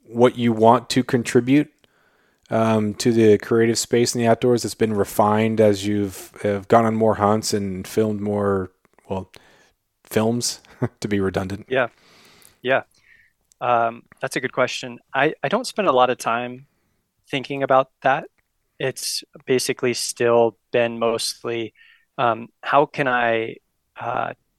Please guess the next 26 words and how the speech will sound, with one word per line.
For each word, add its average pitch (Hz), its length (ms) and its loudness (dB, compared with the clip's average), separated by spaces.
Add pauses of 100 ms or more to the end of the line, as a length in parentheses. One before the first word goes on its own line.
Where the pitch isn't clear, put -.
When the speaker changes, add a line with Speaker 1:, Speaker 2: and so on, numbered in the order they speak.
(760)
Speaker 2:
how - 180 2
can 175 160 -2
I 160 40 2
incorporate 123 760 0 (520)
the 120 80 -4
new 139 180 -2
things 151 280 -6
I've 123 160 -2
learned 113 500 -6 (380)
and 110 440 -8 (240)
something 135 440 -4
that 120 180 0
was 113 160 -6
unique 139 260 -6
to 139 80 -6
me 131 80 -2
on 117 140 2
this 160 180 2
hunt, 117 300 -4
or 113 80 -2
how 127 220 0
I 117 100 2
felt 143 300 -2
about 123 220 0
this 160 180 -6
hunt, 113 260 -8